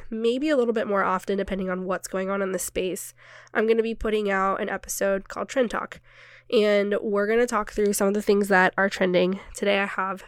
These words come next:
three different topics. We're gonna talk about web design, and we're gonna talk about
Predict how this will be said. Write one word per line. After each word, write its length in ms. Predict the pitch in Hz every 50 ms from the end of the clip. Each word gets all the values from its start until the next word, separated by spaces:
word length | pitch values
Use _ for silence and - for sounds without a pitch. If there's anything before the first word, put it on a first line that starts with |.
| - _ _
three 280 | - - 233 226 208 208
different 340 | 202 190 - 202 196 196 -
topics. 560 | - 180 185 - - 185 180 - - - -
We're 100 | 208 202
gonna 180 | 202 202 196
talk 380 | 196 - - - 190 202 - -
about 600 | - 202 - 202 190 185 190 190 - - - - - _ _ - - - - - _ -
web 360 | 226 214 208 208 202 202 208 196
design, 720 | 220 226 220 233 226 226 233 240 247 262 285 294 320 320 _ _ - - - - - - - - _ _ _ _ -
and 680 | - 240 214 208 202 196 196 190 190 196 202 202 202 - - _ _ _ -
we're 160 | 233 208 202
gonna 220 | 202 202 196 196 196
talk 260 | - 202 196 - -
about 680 | - 202 202 190 185 185 185 185 185 - - -